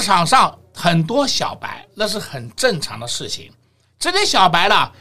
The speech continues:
你没有经过一段时间的训练，没有经过一段时间的风吹雨打，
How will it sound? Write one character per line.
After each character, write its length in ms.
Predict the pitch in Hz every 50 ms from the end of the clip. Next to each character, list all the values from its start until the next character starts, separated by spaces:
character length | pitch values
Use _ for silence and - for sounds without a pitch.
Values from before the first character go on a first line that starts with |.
| - _
你 140 | - 175 190
没 220 | 202 196 208 285 403
有 180 | 392 349 453
经 240 | - - 240 262 277
过 200 | 240 254 240 -
一 120 | 180 220
段 260 | 214 - 262 247 220 170
时 180 | - - 170
间 220 | 160 156 196 208 196
的 80 | 175
训 300 | 151 - - 226 190 160
练， 200 | 170 180 147 - - _ _ _ _ _ _ _ _ _ _ _ -
没 280 | 113 143 196 254 302 302
有 180 | 254 190 156 -
经 300 | - - 196 208 214 202
过 140 | 196 185 -
一 240 | - - 190 202 - _ _
段 220 | - - 202 185 160
时 240 | 156 - - 143 147
间 180 | 147 156 165
的 80 | 165 156
风 300 | 147 - 202 196 202 196
吹 300 | 190 - - 185 185 180
雨 220 | 156 123 131 160
打， 260 | 170 - - - -